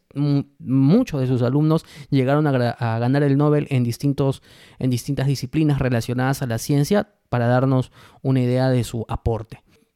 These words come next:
Durante este tiempo, Marie va a quedar embarazada. Pero, ¿qué es lo que pasa? Aquí, eh, surge un, un par de temas que, digamos, no van a tener un final feliz,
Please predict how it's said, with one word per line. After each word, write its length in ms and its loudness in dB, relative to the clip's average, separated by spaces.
Durante 400 -2
este 180 -2
tiempo, 680 0
Marie 360 2
va 100 4
a 40 -2
quedar 380 0
embarazada. 720 -6
Pero, 180 2
¿qué 100 -6
es 60 0
lo 120 4
que 80 -4
pasa? 560 -4
Aquí, 600 -8
eh, 140 -12
surge 800 -2
un, 720 -2
un 240 -2
par 180 -2
de 120 -2
temas 320 -2
que, 520 -6
digamos, 320 -2
no 120 0
van 100 0
a 80 -4
tener 400 -2
un 260 0
final 320 -4
feliz, 460 -6